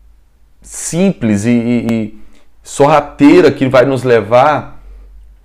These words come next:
a profanar as coisas espirituais, a tratar como comum, a tratar como, com irreverência, fazer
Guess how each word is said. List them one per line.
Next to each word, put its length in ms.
a 100
profanar 600
as 120
coisas 280
espirituais, 720
a 60
tratar 300
como 180
comum, 400
a 40
tratar 280
como, 280
com 160
irreverência, 800
fazer 600